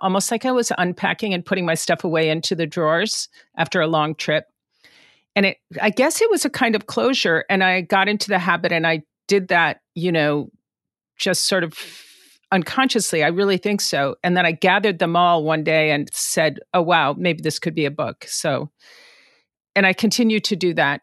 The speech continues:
But the drawing has expanded in that, um, I've had an opportunity to draw other things too, beside my, the ends of my pieces, the aftermaths. Um, the writing is a bit different in that,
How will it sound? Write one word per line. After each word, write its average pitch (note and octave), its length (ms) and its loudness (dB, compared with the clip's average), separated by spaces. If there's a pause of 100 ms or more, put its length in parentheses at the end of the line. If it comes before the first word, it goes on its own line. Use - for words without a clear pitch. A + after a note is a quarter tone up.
(300)
But G#3 160 2
the G3+ 80 4
drawing G3 320 2
has G3+ 180 -2
expanded F3+ 600 0
in D#3+ 160 0
that, D#3 340 2
um, D3+ 420 0 (520)
I've F3+ 160 2
had F3 160 2
an E3+ 100 2
opportunity E3 560 -2
to D3 140 -10
draw E3 320 2
other A3+ 200 4
things D3 460 -4
too, E3 300 0
beside F3 440 0
my, E3+ 120 -2 (100)
the G3 240 2
ends F#3+ 280 2
of E3+ 120 -10
my E3 140 2
pieces, D#3 600 -4
the - 80 2
aftermaths. D#3+ 800 0 (1400)
Um, G3 180 2
the G#3 100 2
writing A3 520 2
is G#3+ 280 0
a G3 60 -2
bit F3+ 220 -2 (100)
different F3+ 600 -2 (100)
in E3+ 240 -2
that, D#3+ 380 0